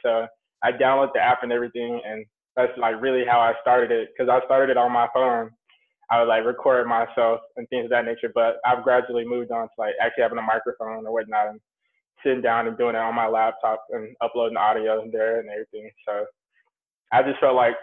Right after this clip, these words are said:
doing a podcast then was the easiest way for me to try to reach people in certain aspects versus, like, doing a video or, like, getting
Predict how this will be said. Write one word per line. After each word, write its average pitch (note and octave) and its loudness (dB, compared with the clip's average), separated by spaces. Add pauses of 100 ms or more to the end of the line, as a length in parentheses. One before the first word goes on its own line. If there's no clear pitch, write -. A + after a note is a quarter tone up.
(580)
doing C#3 2
a B2 2
podcast B2 4
then B2+ 2
was A#2 0
the G#2 -8
easiest B2+ -2
way B2 4
for A#2+ -6
me A#2+ -4
to A2+ 2 (380)
try C3+ 2
to A2+ 2
reach B2+ -4
people A#2 -4 (120)
in A#2 -12
certain A#2 0
aspects A2+ -2
versus, A#2 -4
like, A2 -4
doing A#2+ -2
a A2 -6
video A2 -2 (480)
or, A#2+ 2
like, A2 2 (140)
getting A#2+ -2